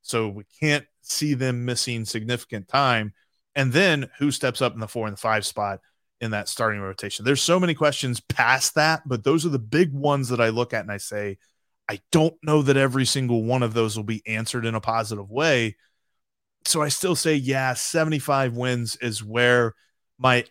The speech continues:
optimistic expectations are. And then I hope they can jump from there, but I'm not going to say that I expect them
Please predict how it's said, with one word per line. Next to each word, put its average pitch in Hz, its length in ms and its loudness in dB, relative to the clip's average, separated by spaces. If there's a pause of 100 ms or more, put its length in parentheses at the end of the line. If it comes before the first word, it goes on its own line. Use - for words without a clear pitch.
(140)
optimistic 123 920 0
expectations 123 920 -4
are. 120 120 4
And 139 120 -4
then 202 120 2
I 147 100 4
hope 165 400 4
they 123 160 0
can 113 220 -6
jump 104 300 -6
from 104 180 -6
there, 104 200 0
but 120 140 -2
I'm 131 140 0
not 127 220 0
going 120 260 0
to 104 100 -8
say 110 240 0
that 101 140 -4
I 95 80 -6
expect - 680 -6
them - 80 -20